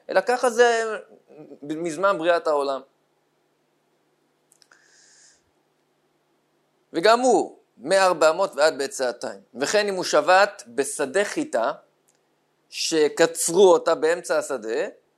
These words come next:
ויש מסביב את השיבולים לגובה, ובאמצע יש קרחת כזאת.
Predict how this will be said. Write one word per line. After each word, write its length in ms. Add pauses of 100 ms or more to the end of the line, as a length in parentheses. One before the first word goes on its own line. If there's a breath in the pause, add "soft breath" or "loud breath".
(1300)
ויש 420
מסביב 800
את 180
השיבולים 1400
לגובה, 500 (880)
ובאמצע 440
יש 140
קרחת 520
כזאת. 380